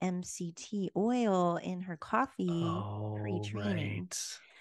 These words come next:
Speaker 1: I think she
Speaker 2: Right.
Speaker 1: knew that that was an issue, but, like, she kept doing the same thing over and over. Um, so I think there was vomiting and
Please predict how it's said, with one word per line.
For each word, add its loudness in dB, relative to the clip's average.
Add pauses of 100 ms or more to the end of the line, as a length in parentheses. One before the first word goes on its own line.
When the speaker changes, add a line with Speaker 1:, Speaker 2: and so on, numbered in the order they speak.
(200)
Speaker 1:
I 2
think 0
she 0
Speaker 2:
Right. -2
Speaker 1:
knew 4
that 4
that 2
was 0
an -2
issue, 2 (100)
but, 4
like, 0 (300)
she -14
kept -2
doing 0
the 0
same -4
thing -8
over -2
and -4
over. -2 (840)
Um, 6
so -4 (160)
I 6
think -2
there 6
was 4
vomiting 0
and 4